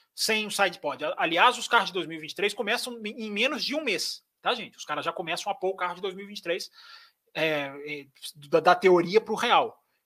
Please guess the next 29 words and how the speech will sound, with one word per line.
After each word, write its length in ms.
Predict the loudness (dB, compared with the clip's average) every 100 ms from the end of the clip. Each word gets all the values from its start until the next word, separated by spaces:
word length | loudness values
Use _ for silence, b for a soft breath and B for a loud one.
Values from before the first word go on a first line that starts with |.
| _
né? 120 | -12 -12
Porque 180 | -10 0
Fórmula 320 | 2 2 -2
um 40 |
é 60 | -6
assim, 300 | -6 -8 -12
os 80 | -12
caras 180 | -10 -8
começam 320 | -6 -6 -6
muito 240 | -6 -2
antes. 300 | -4 -4 -16 _ B B B B B B B B _ -10
Então 220 | 8 8
é 60 | 10
difícil 300 | 6 2 6
de 40 |
copiar, 340 | 8 12 12
Larissa. 380 | 12 10 6 -2
Isso 220 | 0 0
é 20 | 0
um 80 |
dos 140 | 0 -2
motivos, 500 | -2 0 2 2 2
eu 60 |
tava 180 | 2 2
respondendo 380 | 0 -4 -6 -4
um 20 |
rapaz 320 | -4 0 -2
aqui, 400 | -2 -10 -10 -10 b b b b -8
é, 460 | -4 -2 -4 -8